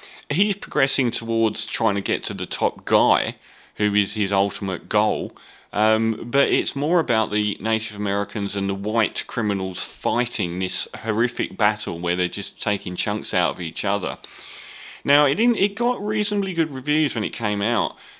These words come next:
Um, I think there's an awful lot to recommend this movie.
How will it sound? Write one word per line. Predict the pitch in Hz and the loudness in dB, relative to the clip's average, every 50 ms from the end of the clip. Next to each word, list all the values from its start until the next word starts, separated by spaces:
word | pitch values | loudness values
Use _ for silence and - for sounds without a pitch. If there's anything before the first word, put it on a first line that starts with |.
| - _ | -14 _
Um, | - 110 123 127 131 139 - - - - | 0 2 4 4 4 2 -2 -4 -2 2
I | 151 190 | 2 2
think | 208 - - 247 214 | 2 2 -2 -2 0
there's | 165 147 151 | 0 -2 -2
an | - | -2
awful | - 113 147 160 - - 165 | -2 -2 -2 -2 -2 -2 -2
lot | 143 120 - | -2 -2 -2
to | - - | -2 -2
recommend | 113 104 - - 104 95 92 95 90 87 | -2 -2 -2 -2 -2 -2 -2 -2 -2 -4
this | 85 - - | -4 -6 -4
movie. | 101 101 101 95 92 85 76 64 - | 0 0 0 0 0 -2 -6 -8 -8